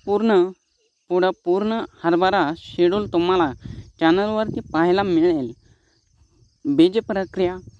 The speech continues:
खत व्यवस्थापन, फवारणी व्यवस्थापन, पाणी नियोजन,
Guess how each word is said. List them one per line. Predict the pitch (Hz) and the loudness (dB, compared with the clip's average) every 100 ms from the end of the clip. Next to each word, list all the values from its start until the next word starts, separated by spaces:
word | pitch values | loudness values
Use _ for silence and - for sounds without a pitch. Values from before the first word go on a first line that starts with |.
| - | -10
खत | - 220 220 | -2 0 2
व्यवस्थापन, | 202 160 - 160 170 160 - - _ _ - | 0 0 -4 -2 -2 -4 -10 -20 _ _ -4
फवारणी | 165 185 220 220 | 0 2 0 -2
व्यवस्थापन, | 196 170 - 160 156 156 - _ _ _ | -4 -4 -6 -8 -6 -8 -10 _ _ _
पाणी | 151 180 226 | 0 0 0
नियोजन, | 226 175 165 147 151 | 0 2 2 2 -2